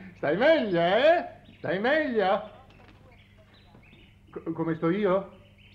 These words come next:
Eh? <laughs> Bene, tanto per dicio, grazie. <laughs> Ora andiamo di là, eh? Andiamo in salotto, nel tuo salotto.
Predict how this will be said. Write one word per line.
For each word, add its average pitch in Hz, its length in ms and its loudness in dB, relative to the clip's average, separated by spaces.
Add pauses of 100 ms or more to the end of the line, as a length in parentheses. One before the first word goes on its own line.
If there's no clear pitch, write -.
(240)
Eh? 240 280 -4 (560)
<laughs> - 440 -16 (760)
Bene, 220 300 -2
tanto 233 240 -4
per 160 100 -8
dicio, 117 220 -12
grazie. 107 1040 -8 (100)
<laughs> - 1300 -12
Ora 147 140 -4
andiamo 139 300 -6
di 113 100 -12
là, 113 360 -8
eh? - 80 -20 (340)
Andiamo 139 1000 -6
in 151 360 -8 (100)
salotto, 120 1120 -8 (500)
nel 113 320 -14 (100)
tuo 135 520 -10
salotto. 117 760 -14